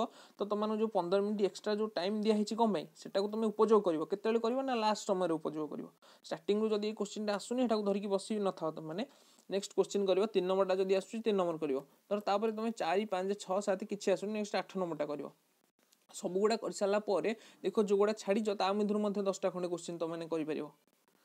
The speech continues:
ଓକେ, ତାପରେ ଆଉ ଦୁଇ ତିନିଟା ଖ-, ଖଣ୍ଡେ କ୍ୱେଶ୍ଚିନ୍ ଥିବ, ଯୋଉଟାକି ଲାଷ୍ଟ ପନ୍ଦର ମିନିଟ୍ରେ ତମେମାନେ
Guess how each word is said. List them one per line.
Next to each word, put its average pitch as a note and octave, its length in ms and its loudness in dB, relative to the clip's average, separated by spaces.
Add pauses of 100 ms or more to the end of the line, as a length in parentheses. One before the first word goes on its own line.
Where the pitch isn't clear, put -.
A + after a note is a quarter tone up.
(160)
ଓକେ, G#3+ 160 -4 (220)
ତାପରେ G3+ 240 4
ଆଉ G3+ 100 8
ଦୁଇ G3+ 160 -2
ତିନିଟା G3 280 0
ଖ-, G3 200 -4
ଖଣ୍ଡେ G3 260 -2
କ୍ୱେଶ୍ଚିନ୍ G3 320 0
ଥିବ, A3+ 180 2
ଯୋଉଟାକି F#3 280 0
ଲାଷ୍ଟ D#3 260 0
ପନ୍ଦର E3 240 -6
ମିନିଟ୍ରେ E3 280 -8
ତମେମାନେ E3+ 360 -4